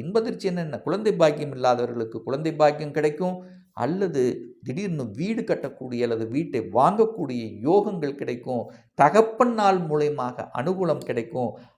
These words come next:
அரசாங்கத்தின் மூலமாக, அரசியல் மூலமாக அனுகூலம், ஆதாயம் பெறக்கூடிய தன்மையாகவே இருக்கும். So இந்த காலகட்டம்,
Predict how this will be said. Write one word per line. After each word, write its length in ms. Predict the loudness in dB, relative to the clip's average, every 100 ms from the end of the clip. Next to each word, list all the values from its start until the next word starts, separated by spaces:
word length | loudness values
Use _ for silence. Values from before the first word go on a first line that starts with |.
| _ _ 8
அரசாங்கத்தின் 800 | 10 12 10 6 6 2 2 0
மூலமாக, 420 | 2 2 2 0 -2 2 6
அரசியல் 480 | 6 4 -2 -2 -2
மூலமாக 540 | -2 -2 -2 -6 -8 -10 -4
அனுகூலம், 500 | -2 -2 -2 -2 -4 -8 -2 0
ஆதாயம் 420 | 2 2 0 -4
பெறக்கூடிய 520 | -6 -8 -10 -10 -4 -4 -2
தன்மையாகவே 640 | -4 -2 -4 -2 -2 -4 -4 -6
இருக்கும். 360 | -10 -4 -4 -6 -14 -20 2
So 60 | 4 4 0
இந்த 220 | -4 0 0 6
காலகட்டம், 520 | 6 6 -2 -4 -6